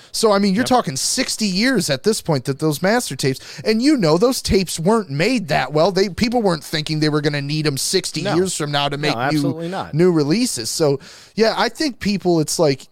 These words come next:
Speaker 1: you're right, the transparency needs to be there, but ultimately, I think MoFi still makes amazing releases. They still have the best reissues on the market, along with Analog Productions and,
Speaker 2: Yes.
Speaker 1: and those other guys that are doing this similar thing. Um,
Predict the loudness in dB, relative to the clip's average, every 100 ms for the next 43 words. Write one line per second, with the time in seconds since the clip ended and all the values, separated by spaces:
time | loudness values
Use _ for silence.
0 | -2 2 4 4 2 0 -4 -2 -2 -2
1 | -2 -2 -2 -4 -4 -4 -6 -4 -4 -2
2 | -2 -4 -6 -2 -2 -2 0 2 2 -2
3 | -4 0 0 0 -2 -4 -8 -12 -2 0
4 | 0 -2 -2 -2 0 2 0 0 -2 0
5 | 0 0 -4 -6 -10 _ _ _ _ -4
6 | -2 -2 -4 -4 -4 -8 -18 -20 _ _
7 | -2 0 2 2 2 2 0 -2 -14 0
8 | 2 2 -2 0 2 2 0 0 0 0
9 | 0 0 -2 -2 0 0 2 0 -2 -2
10 | 0 0 0 -2 0 -2 -2 -6 -4 -4
11 | -4 -4 -2 -4 -2 -2 0 0 0 -2
12 | -2 -2 -2 -2 -2 -4 -6 -8 -4 -2
13 | 0 0 -4 -6 -8 -8 -16 -20 -20 -6
14 | 0 0 0 -4